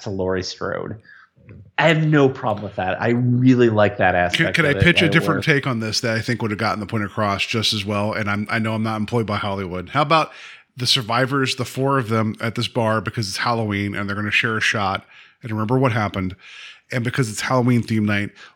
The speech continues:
Speaker 2: what if somebody goes up on stage to do karaoke wearing a Michael Myers mask and they're making a joke of it? And he's like, "Nah, you know what? You guys don't understand. We're here because this guy actually killed people."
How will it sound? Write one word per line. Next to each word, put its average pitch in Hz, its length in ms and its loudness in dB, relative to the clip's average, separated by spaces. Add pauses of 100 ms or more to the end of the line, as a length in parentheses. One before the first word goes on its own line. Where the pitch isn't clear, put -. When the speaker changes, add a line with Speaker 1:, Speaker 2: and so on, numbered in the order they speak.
Speaker 2:
what 156 160 4
if 220 80 0
somebody 196 320 2
goes 151 220 4
up 143 120 -2
on 131 80 0
stage 117 320 0
to 113 80 -4
do - 80 -8
karaoke 107 520 -2
wearing 104 320 -2
a 98 80 -6
Michael 104 280 -4
Myers 98 300 -2
mask 92 420 -2
and 98 80 -6
they're 98 80 -4
making 101 260 -2
a 92 120 -2
joke 98 280 0
of 85 200 -4
it? 90 100 -4
And 92 80 -8
he's 107 140 -4
like, 107 160 -6 (120)
"Nah, 214 280 0
you 208 120 0
know 233 160 4
what? 220 280 4 (200)
You 170 160 2
guys 185 220 4
don't 143 180 0
understand. 104 720 0
We're 170 160 2
here 139 420 4 (380)
because 135 380 0
this 135 140 0
guy 135 180 4
actually 110 320 0
killed 95 280 -4
people." - 420 -10